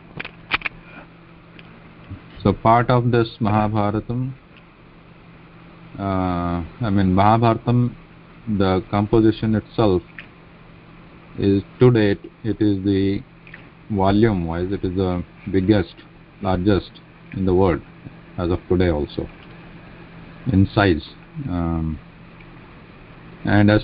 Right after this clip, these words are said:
part of Mahabharatam, there are many stotrams and, uh, many, uh, management techniques, many war techniques. So mo-, lot of things are there in Mahabharatam, and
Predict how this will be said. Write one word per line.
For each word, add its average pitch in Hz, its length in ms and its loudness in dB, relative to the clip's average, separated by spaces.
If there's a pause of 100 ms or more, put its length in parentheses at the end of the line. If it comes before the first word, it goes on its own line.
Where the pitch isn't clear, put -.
part 117 220 2
of 120 80 0
Mahabharatam, 117 760 -2
there 104 140 0
are 104 320 0
many 110 340 -2
stotrams 104 800 -2 (500)
and, 92 460 0
uh, 85 380 -2 (1000)
many, 104 540 4 (160)
uh, 87 260 -6
management 95 600 -2
techniques, 95 580 -2 (400)
many 92 180 -2
war 92 260 2
techniques. 90 640 -2 (400)
So 90 160 -2
mo-, 92 200 -4 (420)
lot 113 240 2
of 104 160 0
things 104 200 2
are 98 120 2
there 95 180 4
in 95 100 2
Mahabharatam, 90 800 0
and 90 320 0